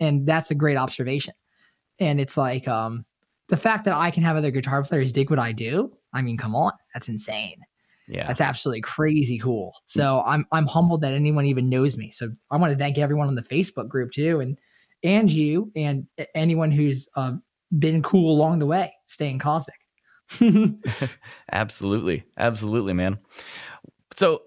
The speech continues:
Speaker 2: I would probably be in trouble if I didn't, uh, I didn't ask you this question. So f-,
Speaker 1: Yeah.
Speaker 2: for those of us who are not as good naturally as you, um,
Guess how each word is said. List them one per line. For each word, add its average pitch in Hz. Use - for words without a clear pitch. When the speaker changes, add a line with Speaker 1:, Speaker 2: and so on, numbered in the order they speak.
Speaker 2:
I 127
would 175
probably 202
be 160
in 151
trouble 131
if 113
I 113
didn't, 131
uh, 110
I 120
didn't 120
ask 110
you 107
this 110
question. 92
So 113
f-, -
Speaker 1:
Yeah. 113
Speaker 2:
for 131
those 160
of 160
us 151
who 131
are 131
not 131
as 113
good 107
naturally 110
as 95
you, 110
um, 95